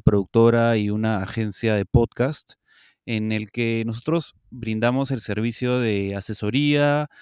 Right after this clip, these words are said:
producción, eh, y distribución, eh,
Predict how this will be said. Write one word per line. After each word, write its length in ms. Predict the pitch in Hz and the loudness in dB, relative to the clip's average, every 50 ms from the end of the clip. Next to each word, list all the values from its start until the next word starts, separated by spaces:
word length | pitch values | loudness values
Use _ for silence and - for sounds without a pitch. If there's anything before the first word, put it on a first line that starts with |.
| - - _ _ _ _ _ _ | -20 -20 _ _ _ _ _ _
producción, 1040 | - - 104 101 98 98 - - 135 139 139 139 139 139 139 139 139 143 143 151 214 233 - | 0 2 2 2 0 -2 -6 -2 0 2 2 2 2 2 2 0 -2 -4 -6 -8 -10 -12 -12
eh, 460 | - 107 104 101 101 101 101 101 101 - | -10 -8 -6 -6 -6 -6 -6 -6 -8 -6
y 100 | 95 110 | -6 -6
distribución, 1000 | 107 95 - - 101 98 98 95 - - 110 110 110 113 113 113 113 110 110 110 - _ _ _ _ _ _ _ _ | -6 -6 -8 -10 -10 -10 -10 -8 -8 -6 -6 -6 -6 -6 -6 -6 -6 -8 -10 -12 -14 _ _ _ _ _ _ _ _
eh, 400 | - 98 101 101 101 98 - - | -10 -8 -6 -6 -6 -8 -10 -12